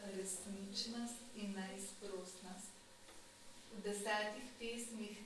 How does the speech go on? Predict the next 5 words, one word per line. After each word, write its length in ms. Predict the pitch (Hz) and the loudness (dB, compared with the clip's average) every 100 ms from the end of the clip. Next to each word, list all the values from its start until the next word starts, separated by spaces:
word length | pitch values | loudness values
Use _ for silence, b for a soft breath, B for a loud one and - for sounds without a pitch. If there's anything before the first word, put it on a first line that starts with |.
| - | -2
tretjega 720 | 208 190 185 - 233 240 247 | 2 4 4 2 0 0 -2
cikla 600 | - 240 233 - 233 220 226 - - - - - | -2 -2 -4 -4 2 2 2 -4 -10 -10 -12 -8
oblika 640 | - 208 214 220 240 233 226 | 2 2 4 2 0 2 2
nagovora 880 | 202 190 190 185 190 240 233 233 233 | 4 4 4 4 4 2 4 4 4
prehaja 880 | - 202 196 - 196 196 196 214 | 2 2 0 0 2 4 4 2